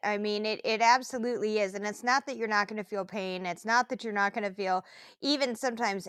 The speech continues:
agony. You're not gonna feel d-, depression, sadness, all of those things. Yes,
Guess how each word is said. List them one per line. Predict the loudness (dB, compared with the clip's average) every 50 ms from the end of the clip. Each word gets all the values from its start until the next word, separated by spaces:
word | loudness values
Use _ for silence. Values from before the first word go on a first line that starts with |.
| -2 2
agony. | 6 8 8 8 8 6 2 0 0 2 2
You're | 2 2
not | 4 2 2 2
gonna | 0 -2 -4 -4 -4
feel | -6 _ -4 -2 0 2 4 4 4 2 2 0
d-, | -2 -6 -10 -10 -10 -10 -10 -8
depression, | -6 -6 -6 -4 0 2 2 2 2 0 -2 0 0 2 2 0 0 -2 -6 -8 -8
sadness, | -12 -8 -2 2 4 6 6 4 4 2 -2 -4 -4 -4 -2 2
all | 2 4 4 4
of | 2 0
those | 0 -2 -2 -2 -4
things. | -6 -4 -2 -2 0 -2 -2 -4 -8 -12 _ -20 -20 -20 -20 -20 _ _ _ _ _ _ _ _ _ _
Yes, | -2 -2 2 6 8 10 12 10 10 8 2 -6 -10 -12 -14